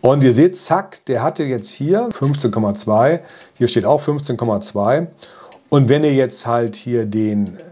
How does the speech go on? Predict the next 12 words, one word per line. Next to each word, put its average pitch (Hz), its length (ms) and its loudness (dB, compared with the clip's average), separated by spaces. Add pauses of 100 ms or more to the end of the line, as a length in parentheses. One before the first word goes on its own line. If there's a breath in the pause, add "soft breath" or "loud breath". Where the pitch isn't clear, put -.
(200)
was 107 180 -8
hatten 147 160 -2
wir 135 120 2
eben, 131 360 -2 (460)
komm 110 140 -2
her, 131 240 0 (760 loud breath)
was 110 180 0
hatten 139 180 2
wir 135 120 4
eben, 131 360 -2
den 107 260 0
Basatop 123 840 0